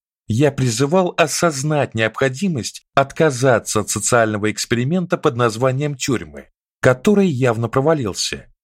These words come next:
о чём свидетельствовал высокий уровень рецидивизма и показатели массового взятия под стражу в Соединённых Штатах. Нам необходимо выяснить причины этой неудачи путём более тщательного системного анализа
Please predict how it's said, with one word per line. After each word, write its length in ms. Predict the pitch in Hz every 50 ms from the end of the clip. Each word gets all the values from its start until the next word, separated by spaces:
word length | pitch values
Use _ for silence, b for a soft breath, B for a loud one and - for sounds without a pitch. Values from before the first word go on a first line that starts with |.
| _ _ _
о 140 | _ 123 120
чём 260 | 120 - - 135 120
свидетельствовал 880 | 110 - - 123 123 143 208 202 - 180 151 - - 170 165 165 156 151
высокий 680 | 127 127 151 143 - - 139 123 104 - 110 110 110 -
уровень 400 | - 127 120 110 110 107 113 110
рецидивизма 920 | 110 107 107 - - 113 110 120 131 160 196 185 123 107 101 95 95 90 87 _ _ _ _ -
и 80 | 131
показатели 720 | 127 - 139 139 143 147 147 - 214 208 - 185 175 175 160
массового 720 | 147 143 143 139 123 113 - - - 110 107 104 104 101
взятия 440 | 98 95 98 120 113 - - 107
под 220 | 101 - 104 101 -
стражу 580 | - - - 170 180 185 170 151 175 185 180 - - _ _
в 80 | - -
Соединённых 680 | - 127 120 110 101 104 107 101 98 92 90 95 107 -
Штатах. 640 | - - - 92 78 - - - - - - - _ _ _ _ -
Нам 360 | 113 131 180 214 220 196 190
необходимо 580 | 190 196 175 - - 175 170 160 190 180 185 175
выяснить 640 | 143 135 156 156 135 113 101 - - - 104 -
причины 600 | _ 113 113 110 - - - 123 113 113 113 110 110 -
этой 260 | 117 113 110 113 104
неудачи 800 | 104 110 110 107 110 143 196 185 190 - - 104 98 95 - _ _ _ _ _ _
путём 480 | - 127 117 - - - 208 202 190 170
более 420 | 123 120 139 139 123 120 117 110
тщательного 580 | - - - 175 175 175 170 165 165 160 160 151
системного 720 | - - 131 - - - 143 131 131 131 135 135 156 165
анализа 580 | 160 151 143 104 87 78 - - 73 69 71